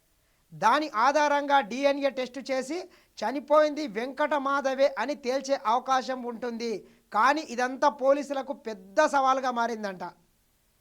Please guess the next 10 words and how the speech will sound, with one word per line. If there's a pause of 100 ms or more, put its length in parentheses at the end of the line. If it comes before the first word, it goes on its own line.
(220)
ఖచ్చితంగా (2000)
న్యాయ
వ్యవస్థలో
చెప్తుంది, (640)
వంద
మంది
దోషులు (100)
తప్పించుకున్నా
పర్వాలేదు
కానీ